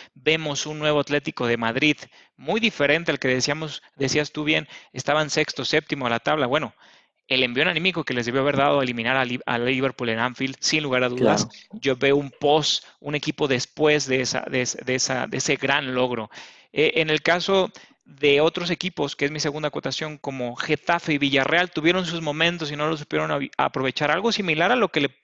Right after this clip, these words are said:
Speaker 1: puede pasar al Leicester, que despertó este fin de semana y vamos a platicar en el último punto del podcast. Eh, Getafe lo tuvo ahí, fue tercero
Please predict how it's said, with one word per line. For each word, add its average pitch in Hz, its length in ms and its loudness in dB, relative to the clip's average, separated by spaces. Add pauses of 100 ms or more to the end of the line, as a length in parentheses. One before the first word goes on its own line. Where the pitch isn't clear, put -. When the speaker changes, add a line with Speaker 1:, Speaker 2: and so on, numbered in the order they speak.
(260)
Speaker 1:
puede 220 300 4
pasar 190 420 2
al 196 140 2
Leicester, 214 460 2
que 135 100 0
despertó 135 400 -2
este 165 160 -4
fin 175 120 -6
de 165 40 -6
semana 160 240 -2
y 160 40 2
vamos 160 160 -2
a 147 40 -14
platicar 135 460 -4
en 147 60 -4
el 143 60 -6
último 147 260 -8
punto 147 280 -8
del 135 120 -6
podcast. - 420 -2 (480)
Eh, 147 320 2
Getafe 180 480 0
lo 170 100 2
tuvo 226 320 -2
ahí, 233 400 2
fue 170 180 -2
tercero 170 560 2